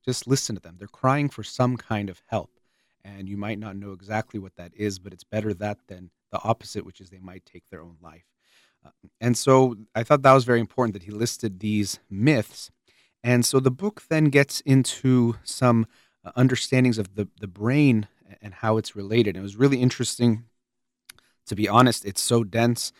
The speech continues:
Often I was not able to absorb all of it. It's very complicated, and to, and then explain it wouldn't be possible and might not really get us too far anyway. One important thing, there's something called a stress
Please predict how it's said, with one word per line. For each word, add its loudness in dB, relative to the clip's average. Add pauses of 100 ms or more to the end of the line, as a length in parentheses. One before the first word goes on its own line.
(540)
Often -6
I 0 (460)
was -14
not -4
able -10
to -20
absorb -8
all 2
of -6
it. -18
It's -20
very -2
complicated, -4
and -12
to, -18 (120)
and -12
then -16
explain -2
it -8 (360)
wouldn't 2
be -6
possible -2
and -8 (280)
might 0
not -4
really -8
get -10
us -10
too -8
far -10
anyway. -4 (340)
One 4
important 0
thing, 2
there's 2
something -4
called -4
a -6
stress -4